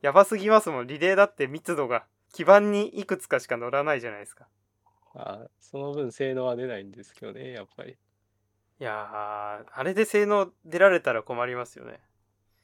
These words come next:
Speaker 1: 一メガヘルツで駆動とか言っても全然聞こえない音になるみたいな。
Speaker 2: <laughs> そうです。じ-、まあ、リレーで性能を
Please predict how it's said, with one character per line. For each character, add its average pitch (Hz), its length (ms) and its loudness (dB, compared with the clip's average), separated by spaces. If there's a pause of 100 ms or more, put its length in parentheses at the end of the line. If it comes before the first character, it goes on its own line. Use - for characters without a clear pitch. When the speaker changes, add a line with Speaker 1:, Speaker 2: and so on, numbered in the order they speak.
(240)
Speaker 1:
一 170 240 -10
メ 214 100 4
ガ 214 100 6
ヘ 208 120 4
ル 190 100 2
ツ 165 100 -14
で 135 100 -2
駆 151 160 -8
動 156 200 0
と 156 100 -8
か 120 80 -4
言 110 40 -6
っ - 40 -16
て 127 80 -8
も 117 140 -6
全 147 220 -8
然 151 100 -2
聞 - 160 -4
こ 151 160 2
え 147 40 0
な 139 120 0
い 135 60 0
音 135 240 -6
に 120 100 -10
な 107 80 -14
る 101 100 -18
み 95 80 -20
た - 120 -20
い 120 40 -20
な。 - 40 -20 (520)
Speaker 2:
<laughs> - 500 -20
そ 127 60 -10
う - 20 -10
で 113 80 -10
す。 110 180 -18
じ-、 127 200 -18 (260)
ま 131 180 -4
あ、 120 140 -4
リ 120 180 -8
レ 196 180 2
ー - 20 0
で 214 160 -2
性 190 240 0
能 190 160 0
を - 20 -2